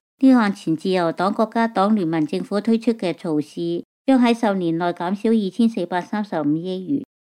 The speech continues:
由於第三階段減稅主要係畀高收入者獲益，因此佢引發嘅爭議一直存在。目前政府面臨住取消第三階段減稅嘅壓力，但今年五月大選上台執政嘅工黨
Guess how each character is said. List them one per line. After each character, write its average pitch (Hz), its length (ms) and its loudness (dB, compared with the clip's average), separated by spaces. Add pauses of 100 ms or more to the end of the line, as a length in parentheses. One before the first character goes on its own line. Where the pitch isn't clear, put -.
(160)
由 190 120 0
於 247 140 6
第 202 180 0
三 240 240 2
階 240 160 2
段 202 400 -2
減 - 20 -4
稅 214 140 -2
主 202 140 -8
要 214 200 0
係 185 200 -2
畀 180 200 -2
高 233 160 -2
收 233 200 0
入 226 60 2 (100)
者 175 280 -4
獲 175 200 -2
益， 175 340 -2 (200)
因 254 180 4
此 233 160 2
佢 226 180 0
引 202 240 0
發 202 140 -4
嘅 196 160 -2
爭 226 180 -2
議 202 300 0
一 - 20 -2
直 208 200 -8
存 131 360 -2
在。 143 140 -6 (400)
目 208 100 0
前 185 220 -4
政 220 160 2
府 233 160 2
面 233 180 6
臨 170 220 0
住 185 120 -2
取 190 220 -2
消 226 180 2
第 208 200 -2
三 214 240 -2
階 220 160 0
段 185 180 -2
減 185 240 -4
稅 175 160 -2
嘅 160 180 -4
壓 156 180 -4
力， 147 260 -4 (200)
但 202 160 -2
今 262 200 6
年 196 180 2
五 165 60 0
月 196 180 -2
大 190 160 -2
選 202 240 -2
上 196 180 0
台 190 160 -4
執 214 180 -2
政 185 220 -6
嘅 175 160 -4
工 202 240 -4
黨 156 380 -4